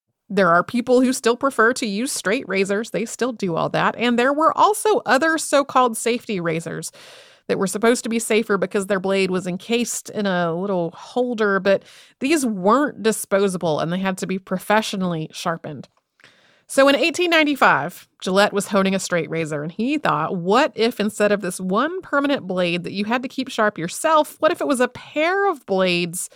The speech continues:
in a handle that you could throw the blades away when they got dull?" He described it this way, quote, "As I stood there with the razor in my hand, my eyes resting on it as lightly as a bird settling down on its nest,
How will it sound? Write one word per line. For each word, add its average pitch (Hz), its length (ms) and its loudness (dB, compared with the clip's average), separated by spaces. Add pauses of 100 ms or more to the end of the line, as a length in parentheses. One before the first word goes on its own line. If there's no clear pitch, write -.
(460)
in 190 100 -2
a 196 40 0
handle 220 800 -4 (420)
that 208 160 0
you 233 160 -4
could 220 260 -2
throw 247 440 2
the 277 100 2
blades 247 480 0
away 170 520 -2
when 196 180 -2
they 180 120 -2
got 160 220 -4
dull?" 165 420 -4 (480)
He - 80 -10
described 254 440 2
it - 80 -6
this 202 200 -2
way, 156 220 -2
quote, 214 420 0
"As 214 220 0
I 240 140 0
stood 359 520 -4
there 302 280 2
with 240 180 0
the 160 120 0
razor 220 440 0
in 226 140 0
my 226 160 0
hand, 151 560 -8
my 165 160 -6
eyes 196 360 -2
resting 185 440 -2
on 185 180 4
it 196 100 2
as 175 240 -6
lightly 190 460 -2
as 226 120 -2
a 240 60 -2
bird 262 520 0
settling 233 580 -2
down 233 260 0
on 220 100 0
its 233 220 -4
nest, 180 400 -6